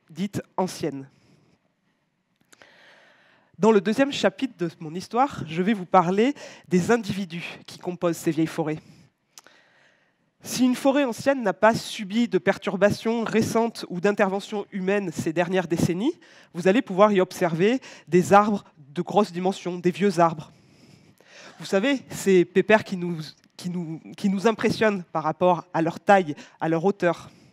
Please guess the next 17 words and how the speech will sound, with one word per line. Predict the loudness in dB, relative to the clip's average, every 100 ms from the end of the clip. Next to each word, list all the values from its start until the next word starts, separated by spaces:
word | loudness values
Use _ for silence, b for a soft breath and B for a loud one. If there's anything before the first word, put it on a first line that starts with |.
| _ _ _ b b b b b b
Souvent, | -18 -10 2 2 2 -4 _ _ _ _ -8
à |
côté | -4 0 0
de | -2
ces | -6 -6
vieux | -4 0
arbres | 2 2 0 -14
bien | -14 -2 0 0
ancrés | -6 -4 -2
dans | 0
le | -2
sol, | -2 0 2 0 -4 b b b _
vous | -10
pourrez | 0 2
aussi | 2 0 0 2
y | 2
observer | 2 0 0 2 0 0